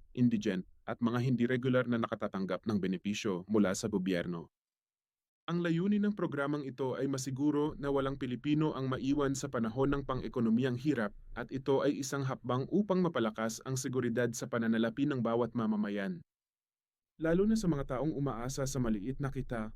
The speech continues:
o walang permanenteng trabaho, kaya mahalagang malaman kung paano ka makakakuha ng benepisyo nang hindi magkakaroon ng aberya. Ang universal pension ay iniayon para sa lahat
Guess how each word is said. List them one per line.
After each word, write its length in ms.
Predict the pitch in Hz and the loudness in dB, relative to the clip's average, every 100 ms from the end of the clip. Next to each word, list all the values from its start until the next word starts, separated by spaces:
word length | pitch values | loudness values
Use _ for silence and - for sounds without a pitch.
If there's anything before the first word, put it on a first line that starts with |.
| - | -2
o 160 | 139 | 4
walang 240 | 143 143 147 | 4 4 2
permanenteng 580 | 151 131 127 131 139 | 0 2 2 2 0
trabaho, 540 | 135 131 113 107 110 104 - - | -2 -2 -2 -4 -6 -8 -10 -10
kaya 160 | 135 175 | -2 2
mahalagang 480 | 160 147 135 143 143 | 2 2 2 2 2
malaman 400 | 123 120 127 135 | 2 2 0 0
kung 180 | 143 | -2
paano 380 | 135 110 131 175 | -4 -4 0 0
ka 160 | 175 143 | 2 0
makakakuha 720 | 127 113 107 117 151 147 143 | 0 -2 -8 -4 0 2 2
ng 140 | 139 123 | 2 2
benepisyo 640 | 117 110 113 110 117 110 - | 0 0 -2 -2 -4 -4 -4
nang 160 | 135 | -2
hindi 320 | 139 139 131 131 | 2 2 2 0
magkakaroon 640 | 127 127 123 117 110 113 | 0 -2 -2 -2 2 2
ng 100 | 107 107 | 2 0
aberya. 480 | 110 101 95 95 - _ _ _ _ _ _ _ _ _ | 0 0 -4 -8 -14 _ _ _ _ _ _ _ _ _
Ang 100 | 135 143 | -4 2
universal 480 | 160 135 139 139 135 | 2 2 2 0 0
pension 480 | 131 127 127 117 104 | 0 0 2 0 0
ay 160 | 101 | 0
iniayon 480 | 110 95 101 104 120 | 0 2 0 0 -2
para 240 | - 120 117 | -2 -2 -2
sa 80 | |
lahat 240 | 117 107 | -2 -2